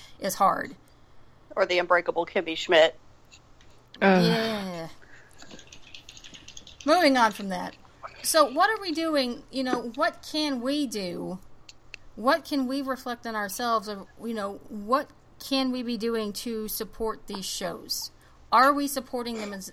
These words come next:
Speaker 1: as well as we should? Or are we kind of doing lip service? Like, again, I think, Hadil, you were telling me that it's, you say you want this, but then when it comes out, it's like, "Oh, it's not really what I want."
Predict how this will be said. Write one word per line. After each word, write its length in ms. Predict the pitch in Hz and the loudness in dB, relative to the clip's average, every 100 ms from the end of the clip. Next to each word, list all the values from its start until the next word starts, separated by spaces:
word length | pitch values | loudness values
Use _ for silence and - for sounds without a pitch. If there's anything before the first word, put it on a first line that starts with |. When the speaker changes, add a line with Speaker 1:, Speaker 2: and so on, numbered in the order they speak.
| - | -12
Speaker 1:
as 160 | 214 185 | -10 -4
well 220 | 208 214 | -2 0
as 120 | 196 | -2
we 120 | 196 | -6
should? 260 | 190 208 190 | -4 -4 -4
Or 100 | 190 | 0
are 140 | 208 | 0
we 120 | 220 226 | -2 -4
kind 240 | 233 226 | -4 -6
of 80 | 202 | -6
doing 320 | 233 214 196 | -8 -8 -8
lip 200 | 220 233 | -10 -6
service? 600 | - 175 - - - - _ - _ _ _ - | -6 -6 -8 -10 -10 -12 _ -20 _ _ _ -18
Like, 320 | 202 220 208 - - - - _ _ - | -2 2 2 -2 -20 -20 -20 _ _ -8
again, 260 | 226 226 208 | -4 -2 -2
I 80 | 202 | -4
think, 320 | 220 208 - | -6 -10 -10
Hadil, 420 | 240 220 240 233 | -8 -4 -2 -2
you 120 | 214 | -4
were 80 | 208 | -8
telling 340 | 233 220 214 | -6 -6 -6
me 240 | 208 196 185 | -8 -8 -8
that 440 | 196 196 185 - - - - _ - - - _ _ - _ - _ - _ _ _ _ - - - _ _ - _ - - | -6 -6 -6 -10 -18 -20 -20 _ -20 -20 -20 _ _ -20 _ -20 _ -20 _ _ _ _ -20 -20 -20 _ _ -20 _ -20 -6
it's, 240 | 226 - 226 | -6 -4 -6
you 120 | 233 | -6
say 320 | - 269 262 | 0 4 4
you 240 | 240 240 | 2 -2
want 240 | 220 226 226 | -2 -2 0
this, 260 | 226 220 | -4 -2
but 160 | 226 220 | -4 -2
then 160 | 226 220 | -2 -4
when 80 | |
it 80 | 190 | -4
comes 220 | 233 214 | -6 0
out, 120 | 214 214 | 2 2
it's 100 | 269 | 0
like, 120 | 269 | 2
"Oh, 200 | 330 320 | 4 4
it's 120 | 311 | 2
not 220 | 302 240 | 0 0
really 400 | 226 247 247 226 | 0 2 4 2
what 160 | 220 208 | 2 2
I 100 | 196 | 0
want." 480 | 180 175 180 - | -2 -4 -6 -10